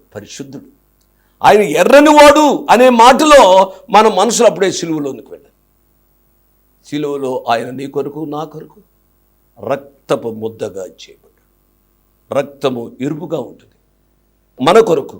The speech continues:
ప్రాణం పెట్టిన ఆ ప్రియ ప్రభువును ఈ సమయంలో ధ్యానం చేస్తూ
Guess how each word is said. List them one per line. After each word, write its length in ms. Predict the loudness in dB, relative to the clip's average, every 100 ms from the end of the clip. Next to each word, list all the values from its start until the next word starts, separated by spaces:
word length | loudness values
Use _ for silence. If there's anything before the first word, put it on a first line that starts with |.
| _ _ _ _ _ _ _ _ _ _
ప్రాణం 300 | -6 -2 -2 -4
పెట్టిన 280 | -8 -12 -14 -14 _ _ _ _ _ _ _ _ _ _
ఆ 140 | -12 -12 -14
ప్రియ 220 | -16 -12 -12 -14 -14
ప్రభువును 400 | -12 -10 -10 -12 -20 _ _ _ _ _ _ _ _ _
ఈ 80 | -16 -12
సమయంలో 420 | -10 -10 -10 -12 -16 -20 _ _ _ _ _ _ _ -6
ధ్యానం 280 | -4 -4 -6
చేస్తూ 360 | -8 -8 -10 -12